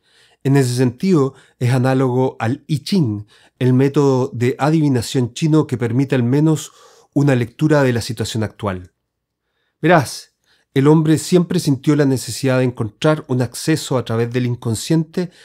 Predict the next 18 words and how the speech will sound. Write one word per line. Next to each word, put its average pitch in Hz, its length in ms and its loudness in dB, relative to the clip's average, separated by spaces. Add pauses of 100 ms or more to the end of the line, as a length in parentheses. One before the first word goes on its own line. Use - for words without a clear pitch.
(260)
al 131 160 0
significado 143 840 0
de 123 120 -2
una 120 260 0
condición 110 480 -2
real, 98 460 -6 (500)
porque 139 220 0
hay 151 80 6
una 156 100 4
especie 156 420 -2
de 127 220 -2
correspondencia 147 1040 0 (420)
o 127 200 0
semejanza 139 920 0
entre 120 280 -4
la 113 360 -2
condición 127 600 -2
predominante 160 920 2